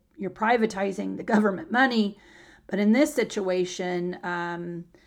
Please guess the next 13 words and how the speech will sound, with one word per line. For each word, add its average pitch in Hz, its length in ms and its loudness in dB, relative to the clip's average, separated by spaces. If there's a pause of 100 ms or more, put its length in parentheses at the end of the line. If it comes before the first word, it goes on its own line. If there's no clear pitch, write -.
(580)
you're 190 220 -2
really 214 380 4
having 208 480 2
organizations 185 920 0
that 170 140 -4
are 165 100 -4
profiting 214 840 0
a 170 140 -2
lot, 170 840 0 (680)
and 185 580 2
they're 165 160 -4
super 233 480 -2
liberal. 196 640 0